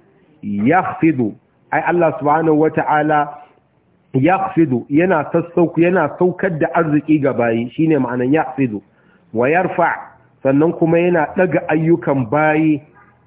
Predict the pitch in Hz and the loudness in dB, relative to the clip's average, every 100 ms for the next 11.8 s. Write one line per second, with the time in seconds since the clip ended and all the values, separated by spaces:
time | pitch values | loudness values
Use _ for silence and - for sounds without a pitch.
0 | _ 117 143 160 165 143 156 147 143 127 | _ 0 2 2 2 0 -2 -2 -4 0
1 | 123 120 120 107 147 185 160 180 180 190 | 0 0 -2 -2 0 0 0 0 0 0
2 | 190 180 160 180 190 175 185 220 220 _ | 2 0 -2 -2 0 0 0 -2 -2 _
3 | _ - 156 175 180 156 - 175 151 - | _ -4 0 2 2 0 0 -2 -2 -2
4 | 165 180 190 165 143 135 160 170 147 180 | 0 2 2 0 -2 -2 0 0 0 -2
5 | 185 170 160 170 139 143 147 156 143 143 | -2 -4 -2 -2 0 -2 0 0 0 0
6 | 147 143 143 135 139 139 139 131 123 - | 0 2 2 2 2 2 0 -4 -4 -8
7 | _ - 127 143 143 143 117 104 113 113 | _ -4 0 0 0 -2 -4 -2 0 0
8 | 104 87 - 160 135 - 160 151 151 139 | -2 -4 -2 0 0 -4 0 2 2 4
9 | 147 143 127 135 127 120 135 113 113 113 | 2 0 -2 0 0 0 0 0 0 0
10 | 101 92 98 92 175 220 _ 156 143 127 | -2 -4 -8 -2 -4 -4 _ -20 -6 -2
11 | 156 180 175 165 160 151 165 175 | 0 0 2 2 2 0 2 2